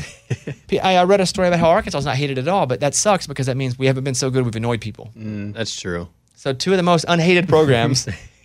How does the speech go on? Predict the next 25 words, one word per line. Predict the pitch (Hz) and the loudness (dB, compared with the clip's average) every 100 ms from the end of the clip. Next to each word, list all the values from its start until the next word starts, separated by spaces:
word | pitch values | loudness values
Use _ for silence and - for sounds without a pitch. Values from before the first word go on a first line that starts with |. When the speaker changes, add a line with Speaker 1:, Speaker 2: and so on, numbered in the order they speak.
| _ _ | _ _
Speaker 2:
We | 151 220 | 2 4
actually | 247 269 | 4 -4
came | 220 196 | -4 -4
in | 185 | -2
the | 175 | -4
S | 170 | -6
E | |
C | 185 | -12
at | 175 | -12
the | - | -12
same | 160 | -10
time, | 160 156 | -6 -6
same | 135 147 | -6 -8
year. | 147 113 _ 139 | -8 -10 _ 2
Speaker 1:
Oh, | |
really? | 139 151 214 | 4 6 4
Speaker 2:
Arkansas | 120 131 127 127 | 2 -4 -6 -6
and | |
Speaker 1:
I | 127 | -4
Speaker 2:
South | 113 | 0
Speaker 1:
never | 117 | 2
knew | 135 | 2
Speaker 2:
Carolina. | 113 107 | 0 -2
Speaker 1:
that. | |
Speaker 2:
Mm-hmm. | 101 120 | -8 -18